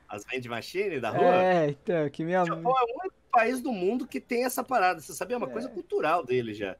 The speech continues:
Speaker 2: Pô,
Speaker 1: Porque
Speaker 2: tem
Speaker 1: eles sabem que ninguém vai mexer, que
Speaker 2: Né?
Speaker 1: ninguém vai assaltar. Você acha que tem a condição de ter uma vending machine aqui na rua, assim,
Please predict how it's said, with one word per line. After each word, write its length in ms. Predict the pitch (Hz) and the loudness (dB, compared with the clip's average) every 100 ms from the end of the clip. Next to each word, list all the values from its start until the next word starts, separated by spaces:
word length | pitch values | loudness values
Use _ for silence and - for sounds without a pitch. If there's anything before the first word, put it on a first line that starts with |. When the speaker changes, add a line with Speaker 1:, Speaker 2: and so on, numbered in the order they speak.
| _ _ - | _ _ -14
Speaker 2:
Pô, 200 | 330 320 | -6 -4
Speaker 1:
Porque 120 | 202 208 | 0 0
Speaker 2:
tem 40 | |
Speaker 1:
eles 140 | 233 240 | 0 -2
sabem 640 | - 208 240 - 262 262 - _ _ - | 0 2 2 -2 -6 -8 -10 _ _ -10
que 100 | 220 196 214 | -10 -10 -4
ninguém 600 | 240 247 196 175 208 233 202 | -2 -2 0 2 2 0 -2
vai 180 | 220 226 | 0 2
mexer, 520 | 240 - - 170 - | 0 0 -2 -2 -4
que 120 | 294 240 | -4 -2
Speaker 2:
Né? 140 | - | 0
Speaker 1:
ninguém 180 | 180 190 | 0 0
vai 120 | 196 | 2
assaltar. 500 | 190 233 202 - 135 - _ | 0 0 -2 0 -2 -2 _
Você 140 | - | 0
acha 180 | 403 392 | 2 2
que 120 | 311 | -2
tem 260 | 185 302 277 | -2 2 2
a 80 | - | 2
condição 540 | 240 226 - 226 233 | 0 0 0 2 2
de 120 | 185 | 0
ter 140 | - 220 | -2 0
uma 280 | 185 156 151 | 2 0 -6
vending 320 | 139 185 240 202 | 0 0 2 0
machine 380 | 170 131 214 170 | 0 0 -2 -2
aqui 160 | - | 0
na 100 | 175 | 0
rua, 360 | 120 214 196 135 | 2 0 2 2
assim, 440 | - 196 214 160 | 0 -4 -4 -6